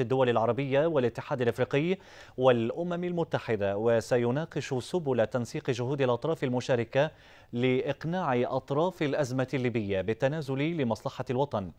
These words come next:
وكان أمين عام جامعة الدول العربية أحمد أبو الغيط قد دعا في وقت سابق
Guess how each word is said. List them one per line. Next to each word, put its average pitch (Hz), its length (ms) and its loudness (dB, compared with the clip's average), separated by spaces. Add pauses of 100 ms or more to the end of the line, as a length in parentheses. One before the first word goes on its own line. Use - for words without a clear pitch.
(400)
وكان 107 300 0
أمين 127 300 -2
عام 120 260 2
جامعة 123 440 0
الدول 123 260 2
العربية 110 540 2
أحمد 120 280 -4
أبو 117 160 -2
الغيط 131 520 -2
قد 117 300 -2
دعا 139 360 0
في 117 260 -2
وقت 123 300 -2
سابق 131 640 -2